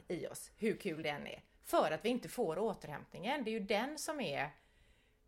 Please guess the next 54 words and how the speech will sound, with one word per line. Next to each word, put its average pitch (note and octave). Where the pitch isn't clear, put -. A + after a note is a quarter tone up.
grejen. F3+
Och A3+
går G#3
man G#3
då F#3
med A3
den D4+
här B3
oron, G3+
jag A3
tänker G3
dels A#3
sorgen E3+
och A#3
sen E3
oro E3
för A3+
pappa A#3
kanske G3+
och G3
sådär. G3+
Eh, E3+
eller D#3+
kanske, G#3+
det A3+
är G#3+
väl A3
klart G3+
att F3+
man G3
oroar E3
sig. A#3
Oro G3
för F3+
sitt -
företag, G3+
för -
det G#3+
tror A3
jag G3+
att G3+
vi, F#3
det E3+
finns E3+
väl G3+
ingen E3
av A3+
oss A3+
som F#3
driver D#3+
ett D#3
litet D#3+
enmansbolag D3
som C#3+